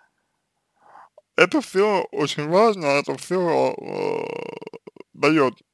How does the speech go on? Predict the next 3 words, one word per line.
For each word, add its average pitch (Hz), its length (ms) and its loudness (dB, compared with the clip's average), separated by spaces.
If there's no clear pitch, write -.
а, 131 560 8
контекст 151 600 -4
необходимый, 143 840 -8